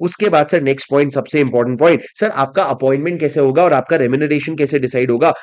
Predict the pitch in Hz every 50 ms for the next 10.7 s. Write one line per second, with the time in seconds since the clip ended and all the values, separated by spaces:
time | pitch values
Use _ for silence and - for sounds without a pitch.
0 | - - - 196 185 165 160 - - - 170 165 160 160 165 151 - - 156 139
1 | 131 131 123 127 135 151 151 156 139 127 117 120 131 135 123 127 123 - 165 160
2 | 127 123 127 120 117 113 - 120 113 113 117 117 120 117 120 123 - - - -
3 | - - 139 143 151 156 160 170 143 131 139 165 170 175 170 156 135 135 143 156
4 | 160 151 170 165 156 139 143 147 156 156 151 165 156 147 147 143 147 165 185 156
5 | 117 - 135 127 131 127 123 127 127 120 - - 131 123 127 127 127 135 135 123
6 | 123 120 - 127 117 120 117 120 123 - - - - 185 202 - - - 247 254
7 | 190 175 170 170 208 196 190 - - 131 147 147 151 160 175 190 170 156 147 151
8 | 143 147 139 139 139 127 147 147 180 214 180 131 - - - - 127 156 208 214
9 | 196 254 269 240 190 - 214 208 175 151 170 160 156 - 185 160 139 143 143 139
10 | 156 151 139 113 135 127 127 131 131 143 147 175 185